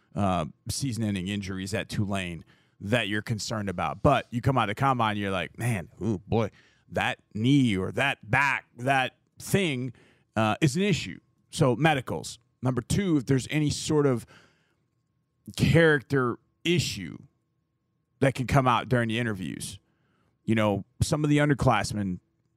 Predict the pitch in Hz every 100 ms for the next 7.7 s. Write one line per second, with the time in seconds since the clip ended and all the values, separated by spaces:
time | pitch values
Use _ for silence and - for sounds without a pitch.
0 | _ 135 190 214 170 190 165 135 120 127
1 | 120 - 110 117 117 123 160 143 156 120
2 | 117 185 226 135 123 - 127 - 104 120
3 | 165 117 113 110 107 135 107 92 123 160
4 | 104 113 113 104 107 92 117 113 110 104
5 | 104 - - - 117 95 95 98 180 143
6 | 107 98 - 101 98 95 - 143 104 95
7 | 104 120 110 - 139 135